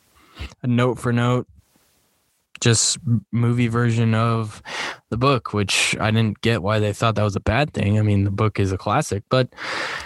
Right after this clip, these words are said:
they didn't like he, the way he took some certain characters, and, you know, that's fine, I guess, but I, I enjoyed the movie.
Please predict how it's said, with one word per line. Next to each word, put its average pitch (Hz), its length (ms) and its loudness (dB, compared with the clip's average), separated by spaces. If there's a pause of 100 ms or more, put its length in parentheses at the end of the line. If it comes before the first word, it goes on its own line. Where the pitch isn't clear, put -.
(640)
they - 440 -2
didn't 214 160 0
like 196 180 0
he, 196 200 0
the 170 140 -2
way 151 200 2
he 147 120 0
took 135 240 -2
some 131 160 -2
certain 120 340 0
characters, 113 680 0
and, 101 300 2
you 110 80 0
know, 104 140 2
that's 107 160 -2
fine, 110 760 0
I 113 140 -2
guess, 117 360 0
but 104 180 0
I, 117 180 2 (140)
I 120 140 2 (200)
enjoyed 110 320 2
the 104 60 2
movie. 104 360 2